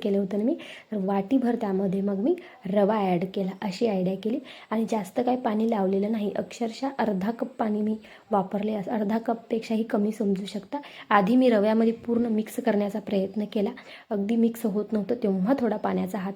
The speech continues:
त्याला लावलेला आहे. आणि त्यानंतर छान असं गोळ्या बनवून घेतल्या आणि लगेच लाटायला स्टार्ट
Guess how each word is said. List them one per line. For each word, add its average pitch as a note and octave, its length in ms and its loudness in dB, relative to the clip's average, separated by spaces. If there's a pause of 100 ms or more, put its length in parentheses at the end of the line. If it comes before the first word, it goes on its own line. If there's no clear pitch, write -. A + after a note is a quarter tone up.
त्याला F#3+ 180 -4
लावलेला F#3 480 -4
आहे. G3 200 -6 (300)
आणि G3 240 0
त्यानंतर A3 520 -2 (1080)
छान G3+ 220 0
असं G3+ 260 -4 (460)
गोळ्या G#3+ 220 4
बनवून A3 300 4
घेतल्या A3 320 2 (360)
आणि G3+ 280 -2 (180)
लगेच G#3 300 -2
लाटायला G3+ 440 2
स्टार्ट A#3 300 0